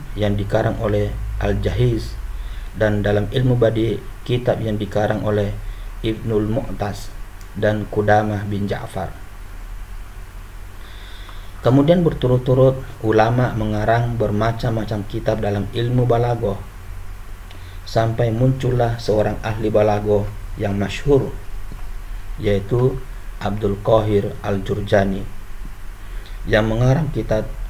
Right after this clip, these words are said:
yang mengarang kitab Dalailul Ijaz dalam ilmu ma'ani dan kitab Asrarul Balaghah dalam ilmu bayan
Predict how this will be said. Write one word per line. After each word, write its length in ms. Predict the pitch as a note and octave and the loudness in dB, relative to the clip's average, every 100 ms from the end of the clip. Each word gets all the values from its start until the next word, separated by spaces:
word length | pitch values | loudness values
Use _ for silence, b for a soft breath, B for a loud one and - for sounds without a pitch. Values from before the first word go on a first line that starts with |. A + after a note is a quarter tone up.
| - - - | -6 -6 -2
yang 160 | G#2 | 0
mengarang 480 | G#2 G2+ A2 A2 G#2+ | 2 2 2 2 2
kitab 480 | - A2+ A#2+ A2+ - - | 0 0 0 0 -2 -2
Dalailul 680 | G2+ G#2 A2 A2 G#2+ G#2 - | 2 4 4 2 2 0 -2
Ijaz 580 | - - A2+ G2+ - - - - - - B B B - | -4 2 4 4 0 -6 -8 -8 -10 -8 B B B 0
dalam 240 | G#2 G2 - | 2 2 2
ilmu 260 | A#2 A#2 A2+ | 2 2 0
ma'ani 500 | G#2+ G#2+ G#2+ A#2+ E3 - - - | 0 0 2 2 0 -2 -6 -2
dan 240 | G2+ F#2+ | 0 0
kitab 400 | F#2+ A#2+ A#2 A2+ - - | -2 0 2 0 -2 -6
Asrarul 560 | G#2 - A2 A2+ A2 G#2+ | -4 -2 2 4 4 4
Balaghah 640 | G2+ G#2 G#2+ G2+ G2 - - B B - | 4 4 4 4 2 2 -2 B B 2
dalam 280 | G2+ G2 G2+ | 2 2 2
ilmu 280 | G#2+ G#2+ G2+ | 2 2 2
bayan 440 | G2 G#2 G2+ G2 | 4 4 2 0